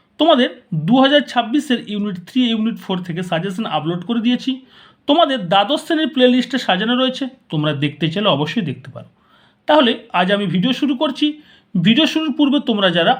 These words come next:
আজ আমার চ্যানেলে নতুন, তারা চ্যানেলটি সাবস্ক্রাইব করে পাশে থাকা বেল আইকনটি all করে নাও। তাহলে তোমরা প্রথমে প্রশ্নের উত্তরটি ভালো করে বুঝে খাতায় লিখে ফেলো। তোমরা প্রথমে একটি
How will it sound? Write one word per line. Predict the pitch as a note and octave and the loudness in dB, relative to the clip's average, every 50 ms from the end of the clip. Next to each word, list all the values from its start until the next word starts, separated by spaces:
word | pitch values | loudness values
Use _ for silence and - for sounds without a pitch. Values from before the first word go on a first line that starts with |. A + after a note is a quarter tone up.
| G3 | 0
আজ | E3+ D#3+ E3+ | 0 0 0
আমার | D#3+ D#3+ E3 D#3+ D#3+ - | 0 0 -2 -2 -4 -4
চ্যানেলে | - F3 F3+ F3+ F#3 F3+ F3+ G3+ | -2 0 0 2 2 2 0 0
নতুন, | G#3+ F3+ B3+ C4 C4+ B3+ - | -2 -2 -2 -2 -2 -2 -2
তারা | D3+ D3 D3 C#3+ - | -2 0 0 0 0
চ্যানেলটি | G3+ G#3 A3+ A#3+ A#3 G#3+ B3 A#3+ - | 0 2 2 2 0 0 -4 -2 0
সাবস্ক্রাইব | C4 C4 C4 - - - D#4+ D4 D4 - - | 0 0 0 -2 -2 0 0 0 0 0 -2
করে | D4 C#4 C#4+ C#4+ - | -2 -2 -2 0 0
পাশে | E3+ D#3+ E3 - - | 0 0 0 0 -2
থাকা | D#3 D3 A#3 A#3 F#3 | -2 -2 -2 -2 -2
বেল | D#3 D3 C#3 C#3 | -2 -2 0 -2
আইকনটি | C3+ - F3+ F#3 F#3 F#3 A#3+ D#3+ | -2 -2 -2 -2 -2 -2 -2 -2
all | C3 A#2 | -2 -4
করে | - A#2 A2+ | -6 -10 -10
নাও। | - - - _ _ _ _ _ _ _ _ _ _ _ _ - | -10 -12 -14 _ _ _ _ _ _ _ _ _ _ _ _ 0
তাহলে | C4+ C#4+ E4 E4 E4+ | 2 4 4 2 2
তোমরা | E4+ D#4+ E4+ - | 0 0 0 -2
প্রথমে | - C#4 - A3 F#3+ C#4 F4+ - - - | -2 -2 0 0 0 2 2 2 2 2
প্রশ্নের | - C#4 C4 - - D4 D4+ D4+ | 2 2 2 2 2 0 0 0
উত্তরটি | C4 - - D#4+ B3+ - - D#4+ E4 - - - C#3+ | 0 -2 -2 -4 -4 -2 -4 -4 -6 -6 -8 -6 -4
ভালো | C3 C#3+ D3 D3+ D#3 | -4 -2 -4 -4 -6
করে | D3 C#3+ C#3 C3+ | -6 -8 -6 -6
বুঝে | D#3 G#3 A3+ - C4 C#4 C4+ C4 | -4 -6 -4 -4 -4 -6 -6 -6
খাতায় | - D3 C#3 - C3+ B2+ A#2+ | -6 -6 -4 -4 -4 -6 -8
লিখে | A#2+ A2+ A#2 - | -8 -12 -14 -18
ফেলো। | - - - _ _ _ _ _ _ _ _ _ _ _ _ _ - - - - - - - _ _ _ _ _ _ _ _ _ _ _ _ _ _ _ _ _ _ _ _ _ _ _ _ _ _ _ _ _ _ _ _ _ _ _ _ _ _ _ _ - | -20 -20 -20 _ _ _ _ _ _ _ _ _ _ _ _ _ -4 -4 -4 -4 -6 -18 -20 _ _ _ _ _ _ _ _ _ _ _ _ _ _ _ _ _ _ _ _ _ _ _ _ _ _ _ _ _ _ _ _ _ _ _ _ _ _ _ _ 0
তোমরা | C4+ D4+ D4+ C4 A#3 D4 F4 - - - - | 2 4 6 6 4 2 2 -2 -8 -4 0
প্রথমে | A3+ A3+ A3+ C4+ C#4 C#4+ | 0 2 2 4 2 2
একটি | C#4+ C#4+ - | 2 2 0